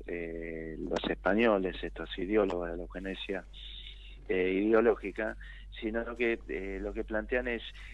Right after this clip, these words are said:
modificando el medio ambiente, uno puede modificar el fenotipo. El fenotipo son las actitudes que podrían ser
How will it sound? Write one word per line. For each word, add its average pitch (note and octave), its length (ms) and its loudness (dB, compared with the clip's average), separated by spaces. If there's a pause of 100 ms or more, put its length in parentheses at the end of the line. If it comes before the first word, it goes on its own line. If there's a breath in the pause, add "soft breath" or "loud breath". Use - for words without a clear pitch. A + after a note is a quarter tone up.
(180)
modificando A#2+ 720 2
el B2+ 80 -2
medio C3 260 2
ambiente, C3+ 420 -2
uno A#2 200 -4
puede A2+ 300 2
modificar G#2+ 760 0
el F#2 180 -2
fenotipo. G#2+ 680 -4
El F2 60 -6
fenotipo G2 640 -2
son F#2+ 220 -2
las F2+ 180 -2
actitudes G2 800 2
que D#2+ 80 -6
podrían F#2 380 -2
ser F#2 280 2